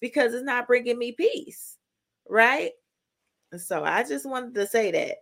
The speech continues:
But yeah, you guys watch, you know, and forget you guys that came in, I gave the example of how, you know, about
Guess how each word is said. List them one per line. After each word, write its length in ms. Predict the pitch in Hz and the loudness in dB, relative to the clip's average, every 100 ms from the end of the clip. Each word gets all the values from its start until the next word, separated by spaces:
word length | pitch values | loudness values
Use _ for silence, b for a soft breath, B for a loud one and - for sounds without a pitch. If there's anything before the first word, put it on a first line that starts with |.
| _ | _
But 300 | 175 170 175 | 2 2 4
yeah, 160 | 196 170 | 4 2
you 140 | 202 | 2
guys 240 | 254 254 262 | 2 2 2
watch, 500 | 226 196 151 - - | 2 2 2 -6 -12
you 100 | 185 | -4
know, 240 | 165 151 | -2 0
and 200 | 156 156 | 0 -2
forget 280 | 180 190 185 | -2 -2 -2
you 120 | 190 226 | -2 4
guys 220 | 208 202 | 4 4
that 140 | 185 - | -2 -2
came 280 | 220 196 | -4 -4
in, 240 | 202 185 165 | -4 0 0
I 80 | 165 | 2
gave 220 | 196 202 | 0 0
the 80 | 180 | -4
example 680 | 190 202 190 - 156 151 B B B _ | -2 -2 -2 0 0 0 B B B _
of 220 | 151 160 | 2 2
how, 440 | 220 214 180 165 160 175 | 2 0 2 2 0 -4
you 120 | 185 | -8
know, 220 | 175 156 | -4 -4
about 400 | 160 175 156 131 | 2 4 4 2